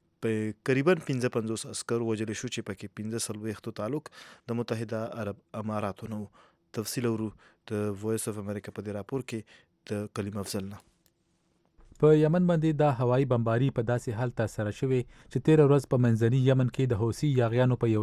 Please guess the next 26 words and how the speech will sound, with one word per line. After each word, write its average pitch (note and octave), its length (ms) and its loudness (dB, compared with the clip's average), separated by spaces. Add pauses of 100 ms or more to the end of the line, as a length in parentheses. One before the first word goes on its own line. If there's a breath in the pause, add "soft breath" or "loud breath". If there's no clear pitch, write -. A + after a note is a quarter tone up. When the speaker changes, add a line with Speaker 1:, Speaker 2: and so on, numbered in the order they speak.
Speaker 2:
راکټي G#2+ 420 -2
برید C3+ 240 4
کې - 500 -2
د C3+ 100 6
سعودي D3 280 4
عرب D#3 180 2
په C3+ 100 0
مشرۍ C#3+ 360 0
کې D3 140 0
د A#2 120 2
اتحادي A#2 500 0
ځواکونو A#2 380 2
نږدې A2+ 340 2 (100)
شپېته - 380 -2
پوځیان A#2 420 2
وژل G2 280 -4
شوي A2 180 0
وو. F#2 180 -6 (420 soft breath)
تېره D3+ 260 8
ورځ C#3 200 4
د B2 120 4
متحده C3 500 2
عرب C3 260 2
اماراتو A#2 460 2
هوایي A2+ 320 0
ځواکونو B2+ 400 2